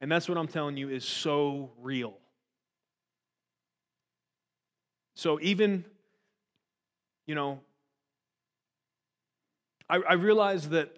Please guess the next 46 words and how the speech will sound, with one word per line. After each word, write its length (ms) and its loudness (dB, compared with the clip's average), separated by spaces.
um, 340 -6
may-, 260 2
maybe 220 2
in 80 0
a 60 0
rugged, 320 0
individualistic 680 -2
Western 340 -4
society, 720 -6
it's 140 -12
hard 200 -2
for 100 -8
you 60 -4
to 80 -8
even 260 -6
grasp, 480 -8
but, 120 -6
but 100 -4
what 300 0
God 380 0
does 560 -2
when 120 -10
he 100 0
calls 360 2
a 40 0
man 260 -2
to 60 -4
be 140 -6
a 40 -4
shepherd 440 -4
of 120 -14
people, 400 -14
what 100 -6
he 60 -2
did 180 0
with 200 -6
Paul, 440 -2
and, 120 -10
and 100 -4
I 60 -2
believe 180 -2
what 100 -2
he's 100 -6
done 140 0
with 140 -8
me, 300 -6